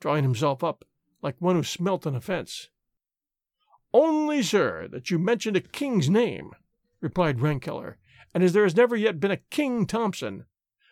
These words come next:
or his fame at least has never come my way, I judged you must refer to that you had in baptism." That was just the stab that Alan would feel keenest, and I'm free to confess that he took it very ill.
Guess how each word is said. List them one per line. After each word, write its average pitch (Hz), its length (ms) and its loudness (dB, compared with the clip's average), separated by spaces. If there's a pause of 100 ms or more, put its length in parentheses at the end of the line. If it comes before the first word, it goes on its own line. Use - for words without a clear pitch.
(120)
or 185 140 6
his 147 120 4
fame 226 320 2
at - 80 -6
least 208 220 -2
has 160 120 0
never 170 200 2
come 160 220 0
my 135 180 0
way, 143 500 -2 (560)
I 160 120 0
judged 175 320 4
you 202 80 2
must 196 200 0
refer 185 540 2
to 175 240 0
that 226 280 -2
you 208 100 2
had 185 200 2
in 135 160 0
baptism." 98 800 -4 (960)
That 180 260 2
was 123 140 0
just 208 260 0
the 151 100 -2
stab 190 380 2
that 151 220 -4
Alan 185 280 2
would 139 180 -2
feel 147 180 0
keenest, - 560 -8 (160)
and - 100 -6
I'm 127 120 -4
free 185 160 0
to 277 80 -2
confess 226 420 0
that 160 120 -4
he 143 60 -2
took - 220 -8
it 117 60 -4
very 196 300 -2
ill. 190 500 -2